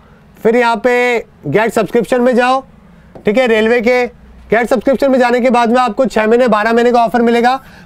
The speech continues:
बारह महीने का लीजिएगा, मात्र चार सौ रुपये per month पड़ेगा, जिसमें आपको कंप्लीट रेलवे की तैयारी हो जाएगी आपकी, कंप्लीट। इसमें आपको प्रीवियस ईयर के क्वेश्चन भी आपके लिए स्टार्ट किए जा रहे हैं, एक्सपेक्टेड क्वेश्चन, सब कुछ स्टार्ट किए जा रहे हैं, समझ गए?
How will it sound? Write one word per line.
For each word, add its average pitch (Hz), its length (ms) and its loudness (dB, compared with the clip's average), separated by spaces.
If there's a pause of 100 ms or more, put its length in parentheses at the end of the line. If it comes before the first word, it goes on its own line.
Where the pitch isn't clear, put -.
बारह 214 260 0
महीने 254 220 0
का 262 80 0
लीजिएगा, 240 400 0
मात्र 240 400 0
चार 214 300 0
सौ 254 180 0
रुपये 247 380 0
per 208 220 -2
month 220 260 0
पड़ेगा, 233 440 0 (400)
जिसमें 220 240 0
आपको 254 220 0 (140)
कंप्लीट 247 640 0
रेलवे 254 360 2
की 254 120 0
तैयारी 226 280 0
हो 226 100 2
जाएगी 185 260 0
आपकी, 175 280 -2
कंप्लीट। 196 560 -2 (1000)
इसमें 208 220 0
आपको 254 240 0
प्रीवियस 240 480 0
ईयर 254 120 2
के 262 160 0
क्वेश्चन 233 400 0
भी 254 60 2
आपके 247 260 -2
लिए 247 100 2
स्टार्ट 214 300 -2
किए 240 120 2
जा 233 140 2
रहे 240 120 0
हैं, 262 120 -4 (300)
एक्सपेक्टेड 208 460 -2
क्वेश्चन, 240 340 0
सब 208 200 -2
कुछ 233 160 0
स्टार्ट 202 320 -2
किए 185 120 -2
जा 156 100 2
रहे 135 100 -2
हैं, 123 60 -6
समझ 185 180 -2
गए? 254 240 0